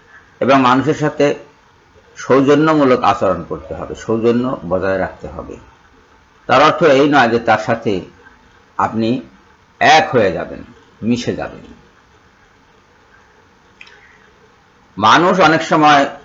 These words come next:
দায়ে পড়ে কাফের মুশরিকদের অধীনে কাজ করতে বাধ্য হয়, সরকারি চাকরি হোক, বেসরকারি চাকরি হোক, কিংবা কারো বাসায় কাজকর্ম হোক। গরিব মুসলমান গরিব, এটা ভারতে প্রায়ই হয়ে থাকে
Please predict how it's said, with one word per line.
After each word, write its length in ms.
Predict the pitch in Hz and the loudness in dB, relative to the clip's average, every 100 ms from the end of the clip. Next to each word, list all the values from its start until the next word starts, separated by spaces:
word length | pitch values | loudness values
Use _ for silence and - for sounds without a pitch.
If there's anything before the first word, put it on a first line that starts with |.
| - | -14
দায়ে 320 | 101 107 127 123 | -2 2 2 2
পড়ে 320 | 123 113 101 - - _ _ _ _ _ _ | 0 0 -2 -6 -20 _ _ _ _ _ _
কাফের 360 | - 104 - 117 | 0 0 2 0
মুশরিকদের 600 | 107 98 - 95 87 92 80 - _ - | 0 -6 -10 -10 -6 -6 -6 -16 _ -10
অধীনে 360 | 95 98 90 | -10 -8 -8
কাজ 280 | 87 95 - | -6 -6 -6
করতে 260 | - - 85 | -12 -14 -12
বাধ্য 320 | 85 82 - | -12 -12 -16
হয়, 240 | - - - - - _ _ _ _ _ _ _ _ - | -16 -16 -16 -20 -20 _ _ _ _ _ _ _ _ -6
সরকারি 400 | 107 110 107 101 | -2 0 0 -2
চাকরি 340 | - 98 95 | -4 -6 -4
হোক, 220 | 90 90 | -6 -6
বেসরকারি 540 | 85 90 113 90 95 87 | -6 -8 -6 -4 -4 -4
চাকরি 360 | 92 82 85 | -6 -8 -8
হোক, 200 | 78 82 - | -8 -10 -10
কিংবা 280 | 87 90 87 | -10 -6 -6
কারো 280 | - 92 92 | -4 -4 -4
বাসায় 540 | 80 95 - 113 95 - - | -2 -2 0 0 0 -4 -6
কাজকর্ম 500 | 90 - - 87 85 | -6 -6 -8 -8 -10
হোক। 240 | 80 80 - - _ _ _ _ _ _ _ _ _ _ _ _ _ - | -12 -12 -14 -20 _ _ _ _ _ _ _ _ _ _ _ _ _ -2
গরিব 340 | 165 226 156 - - - - - - - _ - | 2 4 4 0 -10 -20 -20 -20 -20 -20 _ -8
মুসলমান 540 | 107 127 147 151 147 | -6 -2 0 2 2
গরিব, 200 | 123 123 | 4 4
এটা 240 | 117 120 147 | 2 2 0
ভারতে 420 | 117 127 - 139 | 2 2 2 0
প্রায়ই 320 | - 113 113 | 0 0 2
হয়ে 200 | 113 104 | 0 -2
থাকে 360 | 104 85 - | -4 -8 -8